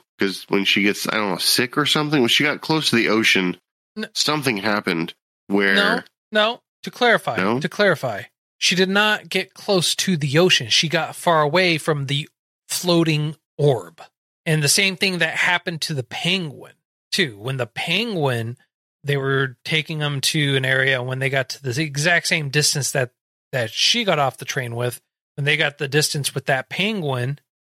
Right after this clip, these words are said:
Speaker 2: that she created from the soda can, got too far away from the source, from that orb, it just reverted back to its normal form.
Speaker 1: So it was a proximity to her.
Speaker 2: Or that orb.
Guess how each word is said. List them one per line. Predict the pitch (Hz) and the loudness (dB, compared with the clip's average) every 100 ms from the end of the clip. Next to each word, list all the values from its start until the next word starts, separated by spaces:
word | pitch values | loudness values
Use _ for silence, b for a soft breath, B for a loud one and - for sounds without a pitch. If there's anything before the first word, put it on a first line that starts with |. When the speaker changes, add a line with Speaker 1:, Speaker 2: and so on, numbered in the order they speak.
| _ - | _ 0
Speaker 2:
that | - | 0
she | 143 | 0
created | 165 151 - | 0 0 0
from | 139 | -6
the | 117 | 0
soda | 190 220 196 | 2 2 0
can, | 139 120 113 139 _ _ _ - | -2 -2 -2 -6 _ _ _ -2
got | 156 151 | -2 -2
too | 175 | -4
far | 147 165 135 | 0 2 4
away | 123 202 233 | 4 4 4
from | - 156 | 0 -6
the | 117 | 0
source, | - 269 233 156 | 4 6 6 4
from | - 135 | 2 -2
that | 117 131 - | -2 -2 2
orb, | 175 233 135 117 | 6 6 6 2
it | 117 | 0
just | 120 113 - 151 | 2 0 -2 -2
reverted | 139 127 131 120 107 | 0 2 2 0 -2
back | 120 - | -2 -2
to | 139 | -8
its | 113 - | -4 -2
normal | 135 117 107 | -2 -2 -6
form. | - 165 85 78 _ _ _ - | -4 -4 -4 -12 _ _ _ -4
Speaker 1:
So | 175 | -2
it | |
was | 160 | -2
a | 147 | 0
proximity | - 151 - 156 143 120 | 0 0 0 2 2 2
to | 107 | 2
her. | 185 320 - - _ _ _ - | 0 0 -2 -6 _ _ _ 0
Speaker 2:
Or | 156 | 2
that | 139 139 135 | 4 2 2
orb. | 185 104 - | 2 0 -6